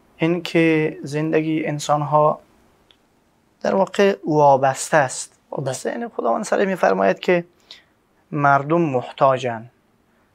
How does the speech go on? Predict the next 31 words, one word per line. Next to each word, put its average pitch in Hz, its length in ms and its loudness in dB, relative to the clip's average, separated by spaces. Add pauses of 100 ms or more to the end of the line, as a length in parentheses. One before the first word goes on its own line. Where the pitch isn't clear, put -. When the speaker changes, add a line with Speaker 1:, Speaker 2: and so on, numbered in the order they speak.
(240)
Speaker 1:
آیه 120 260 -2
است 131 180 -10
در 127 80 -2
قرآن 127 380 -4
کریم، 127 300 -6
اعوذ 117 160 -2
بالله 117 400 -6
من 113 60 -12
الشیطان 117 460 -10
الرجیم، 127 480 -8 (760)
یا 170 140 2
ایها 180 220 -2
الناس 180 360 -4
انتم 180 340 -6
الفقراء 135 880 0
الی 123 120 -4
الله. 113 240 -4
Speaker 2:
بله. 127 120 -6 (240)
Speaker 1:
آی 160 160 -2
مردم، 160 340 -2
شما 156 420 -2 (680)
همه 180 680 0 (1000)
به 139 120 -4
سوی 196 260 0
خدا 190 260 2
محتاجید 143 580 -4 (1500)
و 147 80 4
خداوند 202 540 6
غنی 180 260 4
و 156 100 2
بینیازه. 127 720 0